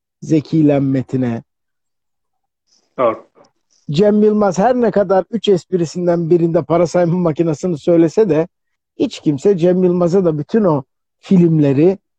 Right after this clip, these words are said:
Speaker 1: bütün o şeyi parayla yaptıramaz. Ya da para için yaptığını söyleyemez. Bir kere sevdiğin işi yapacaksın.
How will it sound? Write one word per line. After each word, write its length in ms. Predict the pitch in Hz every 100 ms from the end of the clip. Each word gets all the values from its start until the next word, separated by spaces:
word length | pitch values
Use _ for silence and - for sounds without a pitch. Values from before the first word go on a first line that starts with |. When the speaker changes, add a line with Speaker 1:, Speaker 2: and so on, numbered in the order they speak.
| _ 170
Speaker 1:
bütün 280 | 175 240
o 120 | 202 160
şeyi 320 | - 165 202
parayla 460 | - 180 135 147
yaptıramaz. 800 | 185 131 - 156 123 104 101 -
Ya 140 | 143 135
da 80 | 131
para 260 | - 202
için 300 | 233 165 -
yaptığını 500 | 175 147 - 156 180
söyleyemez. 680 | 165 156 147 131 113 98 _ _ _ _ -
Bir 80 |
kere 200 | 226 214
sevdiğin 440 | 185 175 165 185 180
işi 200 | 135 123
yapacaksın. 600 | 101 _ _ _ _